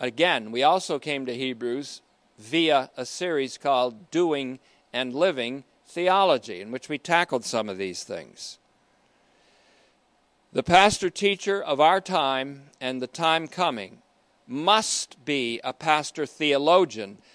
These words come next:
to be worth his salt in the kingdom of God and to impart the necessary momentum to the people of God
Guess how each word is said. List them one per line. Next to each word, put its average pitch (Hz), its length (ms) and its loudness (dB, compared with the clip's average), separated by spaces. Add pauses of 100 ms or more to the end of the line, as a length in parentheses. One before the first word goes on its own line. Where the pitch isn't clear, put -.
(140)
to 143 120 -8
be 131 160 -4
worth 170 400 2
his 185 200 -2
salt 151 500 2
in 127 140 -8
the 123 60 -8
kingdom 160 440 -6
of 143 160 -8
God 117 460 4 (300)
and 127 180 -4
to 139 140 -2
impart 175 460 0
the 143 100 -4
necessary 180 580 -2
momentum 156 560 -2
to 135 140 -10
the 127 120 -6
people 196 500 -2
of 113 160 -8
God 107 440 -4